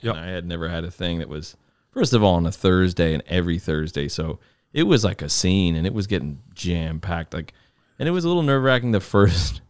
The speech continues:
Speaker 2: <laughs> the first night there 'cause it was like, "Oh, are people gonna wear masks?" And I was like,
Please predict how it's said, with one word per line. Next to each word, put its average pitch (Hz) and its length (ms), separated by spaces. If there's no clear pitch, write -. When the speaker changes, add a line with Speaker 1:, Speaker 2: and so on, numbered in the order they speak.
Speaker 2:
<laughs> - 280
the 101 120
first 98 340
night 87 260
there 82 220
'cause 82 200
it 80 60
was 78 160
like, 71 260
"Oh, 139 140
are 85 100
people 92 240
gonna 90 120
wear 85 120
masks?" 87 500
And 87 140
I 78 40
was 78 120
like, 78 100